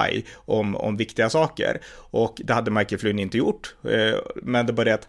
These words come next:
han visste inte att du ska inte småprata med F B I-agenter, utan du ska betrakta allt som ett förhör ungefär. Och, eh, sen anklagade man Michael Flynn för att ha ljugit inför F B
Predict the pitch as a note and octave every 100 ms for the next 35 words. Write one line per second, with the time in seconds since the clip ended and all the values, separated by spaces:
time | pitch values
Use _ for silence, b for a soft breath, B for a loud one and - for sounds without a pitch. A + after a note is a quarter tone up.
0 | - C#3 D3 - F#3 B2+ F#2+ - A2+ B2+
1 | - A2 - C3 G#2 D#3 D3 F#2+ F2+ G2+
2 | G#2 A#2 A2 G#2+ C#3 B2+ G2 G2+ G#2 G#2+
3 | A2 A#2 A#2+ A#2+ - - - B2 E2+ -
4 | - C#3+ G2 - B2 A2+ E2 F#2+ G#2 G#1+
5 | - - B B B B A2 A2 - -
6 | G#2+ G#2 B B - E3+ D#3 - E3+ D3
7 | G#2 G2+ G#2 - C3 B2+ A2+ - C3 G#2
8 | - A2+ G#2+ A2+ A#2+ A2 A2+ A#2+ A2 C3+
9 | B2 -